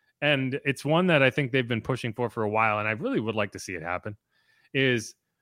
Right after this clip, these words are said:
they're proposing a rule change that would allow N F L teams to make just one roster cut throughout all of training camp. So instead of going from ninety to eighty-five to eighty, you just go from ninety to fifty-three. And so you would basically,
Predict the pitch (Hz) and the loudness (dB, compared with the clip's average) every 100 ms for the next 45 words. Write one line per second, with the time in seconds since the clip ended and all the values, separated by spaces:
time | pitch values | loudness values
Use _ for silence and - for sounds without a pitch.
0 | _ 143 151 143 123 - _ _ _ 131 | _ 0 4 4 2 -6 _ _ _ -10
1 | - 196 233 220 220 214 - 143 120 151 | -4 0 0 0 0 -2 -2 -2 2 2
2 | 175 - 160 151 131 131 135 127 131 135 | 2 2 2 2 2 2 2 4 4 4
3 | 139 143 156 160 143 147 135 135 127 117 | 4 0 0 0 0 0 -2 -2 0 0
4 | 113 110 104 110 131 151 139 127 123 - | -2 -6 -6 -2 2 4 4 4 4 2
5 | 110 98 90 - _ _ _ _ - 131 | -4 -2 -4 -6 _ _ _ _ 0 4
6 | 123 - 139 135 131 110 - 113 98 87 | 4 2 2 2 2 0 -4 -4 -4 -6
7 | 98 90 _ - 127 120 - 160 139 107 | -14 -18 _ -2 0 0 0 2 2 0
8 | 127 123 113 120 107 - _ - 127 127 | 0 0 -2 -2 -4 -6 _ -6 -2 -2
9 | 131 123 123 123 127 123 113 - 120 113 | 0 0 0 2 2 2 2 2 2 4
10 | 113 113 110 - 135 127 120 117 110 101 | 4 2 0 -4 2 2 4 2 0 -4
11 | - _ _ - 160 151 147 170 160 170 | -8 _ _ -4 0 2 0 2 0 2
12 | 135 127 123 143 135 123 - 107 104 - | 0 2 2 2 0 0 0 0 -2 -4
13 | 90 90 - _ _ _ _ _ _ - | -10 -14 -18 _ _ _ _ _ _ -6
14 | 123 - 135 131 131 127 143 - 143 139 | -4 2 4 4 4 4 4 2 2 6
15 | 131 117 | 6 4